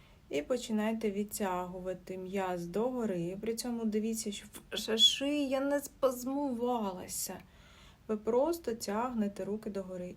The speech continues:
і плечі так само опускайте. Повільно розтягуємо м'яз, доходимо до росту волосся,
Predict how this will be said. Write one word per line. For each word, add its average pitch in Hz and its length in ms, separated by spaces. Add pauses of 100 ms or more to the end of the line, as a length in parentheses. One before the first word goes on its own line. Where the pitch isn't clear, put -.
і 294 200 (220)
плечі 226 360
так 208 160
само 220 360
опускайте. 214 880 (640)
Повільно 208 720 (480)
розтягуємо 196 1080
м'яз, 180 840 (680)
доходимо 208 960
до 202 200
росту 202 440
волосся, 208 840